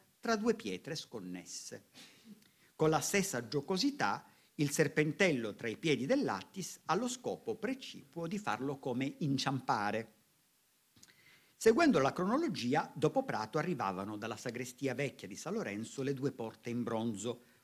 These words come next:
una appena restaurata, l'altra pronta per il restauro dopo la mostra.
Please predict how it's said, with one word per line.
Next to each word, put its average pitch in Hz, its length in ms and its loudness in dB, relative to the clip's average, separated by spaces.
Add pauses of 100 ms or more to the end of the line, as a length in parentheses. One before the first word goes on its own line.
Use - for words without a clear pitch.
una 277 360 4
appena 113 320 -2
restaurata, 113 760 -4 (140)
l'altra 262 440 2
pronta 110 420 -4
per 123 100 -6
il 127 140 -4
restauro 101 580 -4
dopo 92 240 -6
la 82 100 -6
mostra. 80 500 -12